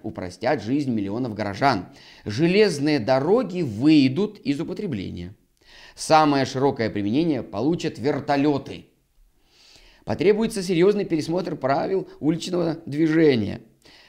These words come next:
Беззаботность водителей – станет чуть ли не главной причиной раздоров в тысяча девятьсот девяностом году. Проблема питания окажется в прямой зависимости от прироста населения.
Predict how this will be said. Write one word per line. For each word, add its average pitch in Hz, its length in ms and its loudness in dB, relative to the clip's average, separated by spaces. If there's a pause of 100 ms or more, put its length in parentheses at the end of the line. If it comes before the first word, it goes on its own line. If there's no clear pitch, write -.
(140)
Беззаботность 202 680 0
водителей – 160 880 0 (160)
станет 214 580 0
чуть 233 200 -6
ли 226 60 -2
не 208 120 0
главной 185 420 2
причиной 160 460 -2
раздоров 117 720 -2
в - 80 -20
тысяча 101 280 -8
девятьсот 98 460 -8
девяностом 110 680 0
году. 98 320 -6 (1300)
Проблема 131 380 2
питания 170 460 0
окажется 147 480 -4
в - 80 -20
прямой 135 300 0
зависимости 151 760 -4
от 139 220 -6
прироста 147 560 0
населения. 117 1000 -4